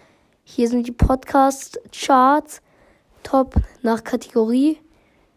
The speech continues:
Top Freizeit und Hobby. Und da sind wir. Platz drei. Der Pfeil geht noch nach oben. Leute,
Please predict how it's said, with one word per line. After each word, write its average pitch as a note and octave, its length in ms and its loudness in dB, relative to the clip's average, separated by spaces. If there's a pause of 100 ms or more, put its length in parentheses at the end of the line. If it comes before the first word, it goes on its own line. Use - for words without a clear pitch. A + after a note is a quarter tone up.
(1080)
Top B3 220 -4
Freizeit A#3+ 500 0
und G#3+ 180 -2
Hobby. A#3+ 280 0
Und A3+ 180 0
da A3 120 2
sind A3 220 -4
wir. F#3+ 200 -4 (340)
Platz C4+ 300 0
drei. C#4 360 4 (180)
Der G#3 120 0
Pfeil B3 300 4
geht A#3+ 140 0
noch B3 180 0
nach A#3 140 -2
oben. A3 380 4 (420)
Leute, A#3 420 2